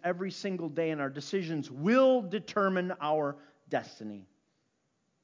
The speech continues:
Now, if we choose the path of wisdom, if we choose that path, we know it all starts with what? Fear of the Lord, right?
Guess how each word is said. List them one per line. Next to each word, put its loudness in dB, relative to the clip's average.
Now, -2
if -6
we -8
choose -4
the -10
path 2
of -8
wisdom, -6
if -16
we -2
choose -4
that 4
path, 2
we -2
know 8
it 4
all 8
starts 4
with -4
what? 6
Fear 6
of 0
the 6
Lord, 4
right? 2